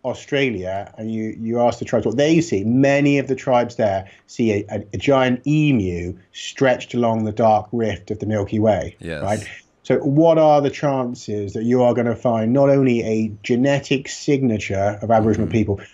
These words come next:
Speaker 1: but traces of the same cultural thinking, right down to looking at the dark rift and seeing this giant emu stretched along, right?
Speaker 2: Very
Speaker 1: So
Speaker 2: small chances.
Speaker 1: very small
Speaker 2: Yeah.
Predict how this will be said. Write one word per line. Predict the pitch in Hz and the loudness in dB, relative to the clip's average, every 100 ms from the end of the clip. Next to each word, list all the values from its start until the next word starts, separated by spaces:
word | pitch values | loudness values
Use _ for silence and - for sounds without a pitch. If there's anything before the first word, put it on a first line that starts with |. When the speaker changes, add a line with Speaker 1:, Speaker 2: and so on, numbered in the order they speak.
| _ | _
Speaker 1:
but | 117 110 | -4 -4
traces | - 147 131 131 - 120 | 0 2 4 2 0 -4
of | 127 | -6
the | 117 | -8
same | - - 135 131 131 127 - | -8 -2 0 2 0 -4 -4
cultural | 139 117 117 123 107 | -2 -2 -4 -8 -6
thinking, | 123 110 104 104 | -4 -4 -4 -2
right | 123 123 | 0 0
down | 123 120 104 | 0 -2 -2
to | 104 | -4
looking | 113 120 117 | -4 -4 -6
at | |
the | 110 | -2
dark | 120 113 110 | 2 2 2
rift | 117 95 90 - - - | 0 0 -4 -12 -20 -6
and | 107 | -6
seeing | - 123 113 | 0 2 2
this | 104 90 | 0 -2
giant | 131 113 107 120 | 0 0 0 0
emu | 151 139 90 80 90 92 _ | 2 2 -2 -8 -12 -14 _
stretched | - - 123 85 - | -14 -2 -2 -2 -6
along, | 107 123 95 87 | -2 0 0 -4
right? | 90 113 | -10 -12
Speaker 2:
Very | - 87 117 113 101 92 | -12 -6 -2 0 0 0
Speaker 1:
So | 127 | -2
Speaker 2:
small | 117 87 | -2 -2
chances. | 80 82 76 - 90 - _ _ _ _ | -6 -10 -10 -12 -18 -20 _ _ _ _
Speaker 1:
very | 131 139 135 | 2 2 2
small | - 120 | -2 -8
Speaker 2:
Yeah. | 113 | -8